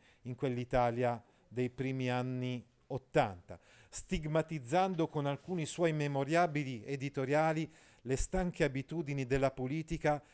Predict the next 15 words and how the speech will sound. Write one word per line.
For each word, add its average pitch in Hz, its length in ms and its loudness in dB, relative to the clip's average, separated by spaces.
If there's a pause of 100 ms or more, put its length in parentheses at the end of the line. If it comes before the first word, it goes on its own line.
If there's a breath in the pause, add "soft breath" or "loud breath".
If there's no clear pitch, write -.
(140)
e 127 120 -8
della 131 220 2
cultura 147 440 -2
italiana 139 680 0
di 127 180 -8
quegli 117 360 -2
anni. 85 460 -12 (1160 soft breath)
Proprio 247 420 10
nell'ottantaquattro, 175 1300 2 (200)
come 151 520 0 (260)
ci - 160 -4
ha 147 80 4
anticipato 143 760 0
Giulio 127 360 -2
Einaudi, 117 680 -6